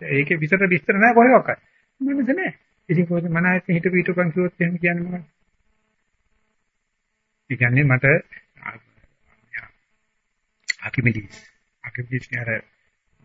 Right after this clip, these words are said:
දුවන ගිල්ල වතුර බහලා ඉතින් මිනිහා කියලා තියෙනවා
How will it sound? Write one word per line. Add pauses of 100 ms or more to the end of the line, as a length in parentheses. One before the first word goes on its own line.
(140)
දුවන
ගිල්ල
වතුර
බහලා (340)
ඉතින්
මිනිහා
කියලා
තියෙනවා